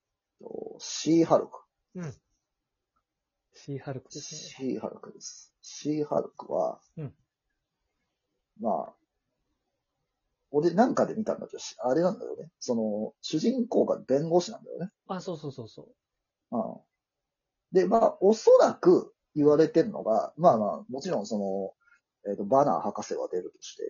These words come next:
Speaker 2: まあまあ、初代というかね。うん。
Speaker 1: うん。あの、あれは出るでしょ。あの、それこそ、デアデビルは出るでしょって言われてる。
Speaker 2: ああ、まあ、弁護士関係でね。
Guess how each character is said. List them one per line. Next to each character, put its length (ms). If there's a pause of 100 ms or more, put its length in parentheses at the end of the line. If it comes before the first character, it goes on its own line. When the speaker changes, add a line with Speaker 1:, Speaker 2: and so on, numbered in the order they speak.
(160)
Speaker 2:
ま 140
あ 60
ま 120
あ、 100 (800)
初 200
代 200
と 100
い 40
う 40
か 100
ね。 100 (280)
う 20
ん。 40
Speaker 1:
う 20
ん。 40 (1200)
あ 180
の、 480 (1000)
あ 280
れ 80
は 220
出 120
る 120
で 60
し 100 (180)
ょ。 140
あ 60
の、 260
そ 120
れ 60
こ 80
そ、 260 (680)
デ 200
ア 160 (300)
デ 160
ビ 120
ル 80
は 120
出 140
る 180 (100)
で 80
し 100
ょ 40
っ 40 (100)
て 80
言 100
わ 80
れ 60
て 80
る。 60
Speaker 2:
あ 260
あ、 40
ま 120
あ、 40
弁 300
護 100
士 200
関 240
係 280
で 120
ね。 220